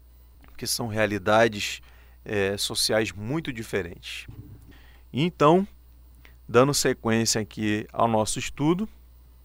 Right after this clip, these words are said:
ele fala sobre, vamos voltar aqui à resposta da oito oito quatro, que é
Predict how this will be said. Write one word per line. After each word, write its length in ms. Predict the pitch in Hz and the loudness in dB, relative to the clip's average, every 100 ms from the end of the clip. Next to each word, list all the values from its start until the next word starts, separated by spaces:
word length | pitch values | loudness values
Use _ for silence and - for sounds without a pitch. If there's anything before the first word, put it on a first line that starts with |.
| - - - - - | -20 -20 -20 -14 0
ele 180 | 113 131 | 2 2
fala 500 | - 117 117 127 139 | 6 10 10 10 4
sobre, 680 | - 127 120 131 135 165 - - - - - - - - - - - | 0 2 2 2 0 -6 -8 -20 -20 -20 -20 -20 -20 -20 -20 -20 -20
vamos 300 | 104 110 120 | -4 -2 0
voltar 300 | 117 123 113 | 2 2 2
aqui 180 | 117 - | 0 0
à 60 | 113 | -2
resposta 640 | 110 - - 110 120 - | -2 -4 2 4 4 0
da 220 | 101 107 104 | 0 4 4
oito 300 | 104 110 107 | 4 0 -4
oito 180 | - | -4
quatro, 500 | - 107 104 117 - - - - - - | -4 0 0 -2 -8 -20 -20 -20 -20 -6
que 100 | 120 | 2
é 320 | 107 107 110 | 4 4 2